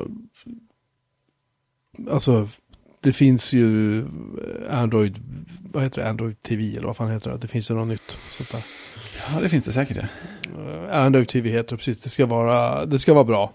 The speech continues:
Speaker 1: liksom.
Speaker 2: Mm.
Speaker 1: S-, säger de som vet, vill säga Viktor.
Speaker 2: Mm,
Speaker 1: Men,
Speaker 2: precis.
Speaker 1: men det är ju så här, nu har jag investerat i två, en tio åttio P och en fyra K Apple T V av
Speaker 2: Mm.
Speaker 1: de här senaste. Ja, så jag byter inte nu.
Speaker 2: Nej.
Speaker 1: Utan ska jag byta den till en annan plattform, då ska det funka med de här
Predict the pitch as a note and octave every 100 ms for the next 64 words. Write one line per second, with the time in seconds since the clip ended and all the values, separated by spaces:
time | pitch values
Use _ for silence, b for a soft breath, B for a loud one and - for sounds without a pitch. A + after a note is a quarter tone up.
0 | _ A2+ - A#2+ _ _ - B2 C3+ _
1 | _ D3 - F3+ - B2+ A#2 A2+ A#2 B2
2 | A#2 B2+ A#2 A#2+ A#2+ - - B B B
3 | B B - D3 C#3+ - _ - - C#3
4 | - D#3+ C#3 C#3+ D#3+ D#3+ C3 G#2+ D3+ C#3+
5 | B2 A2+ G#2+ E3+ D#3+ G#2+ E2 A1+ - -
6 | C3+ G#2+ E2+ - - D3+ C#3+ - - E3
7 | B2 G#2+ B2+ A#2 G2+ F#2+ F#2+ - E2 -
8 | - F2+ F2+ - - - - - _ _
9 | F#2+ F#2+ F#2+ G2 - F2 F#2 - A#2+ -
10 | C#3 A#2+ A#2 - A2+ G#2+ _ _ - C3
11 | C3 C3+ G3+ F#3 G#2 - - - _ _
12 | - - - _ _ _ - D3+ A#2 A#2+
13 | C3+ F#3 C3+ A#2+ G#2+ B2+ A2 G#2 A#2 G#2
14 | G#2+ G2+ G#2 E3 C3 C#3 A2 D3 G3 C3
15 | G2+ G#2